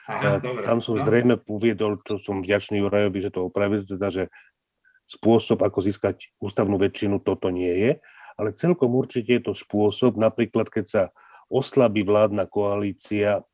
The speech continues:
Speaker 2: a stratí pohodlnú väčšinu, ako ju znovu pohodlne nadobudnúť, aspoň chvíľkovo. Inými slovami, ak si uvedomíme, v akom stave bola polícia, úplne vedenie polície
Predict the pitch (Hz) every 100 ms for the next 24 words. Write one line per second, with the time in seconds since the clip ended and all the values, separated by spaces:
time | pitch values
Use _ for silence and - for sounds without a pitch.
0 | - - 80 - - - 101 104 - 113
1 | - 117 117 120 120 120 123 117 127 123
2 | 110 110 110 95 90 107 98 98 - 92
3 | 95 98 92 92 92 98 92 92 98 95
4 | - - - - - 98 104 - 92 -
5 | 101 98 90 90 104 123 117 107 117 113
6 | 110 101 - - - 107 - 110 131 123
7 | 107 98 92 90 - _ _ _ _ -
8 | _ _ _ - - _ - 151 156 -
9 | 139 131 127 - - 123 123 104 90 95
10 | 107 107 98 - 110 107 104 98 - 104
11 | 101 113 - _ _ 139 147 160 143 135
12 | 113 131 135 135 127 117 113 110 110 101
13 | - 92 90